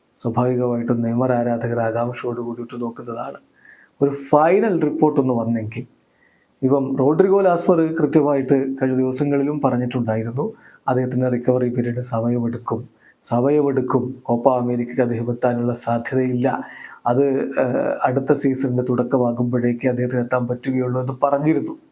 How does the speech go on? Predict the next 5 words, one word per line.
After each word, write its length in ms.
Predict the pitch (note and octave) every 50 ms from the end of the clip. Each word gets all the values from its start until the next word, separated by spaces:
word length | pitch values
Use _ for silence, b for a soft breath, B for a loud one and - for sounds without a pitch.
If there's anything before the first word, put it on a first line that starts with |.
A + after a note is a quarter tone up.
| _ _ _ _ _ _ _ _ _ _ _ _ _ _ _ - F3
എന്നാൽ 220 | F3+ G3+ F#3 D3+ C3+ A#2+ B2 C#3 D#3 - - - D#3 D#3+ F#3
ഈ, 20 | A3 B3 A#3+ A3+ - - - - - - -
ഏഹ്, 160 | F#3+ - - - - -
ഇന്റർനാഷണൽ 480 | D#3+ D3 D3+ D3+ D#3+ D3+ D3 - E3 D3+ C#3+
ബ്രേക്കിനുള്ള 480 | C#3+ C#3 C#3 - D3 C#3 C3+ B2+ B2+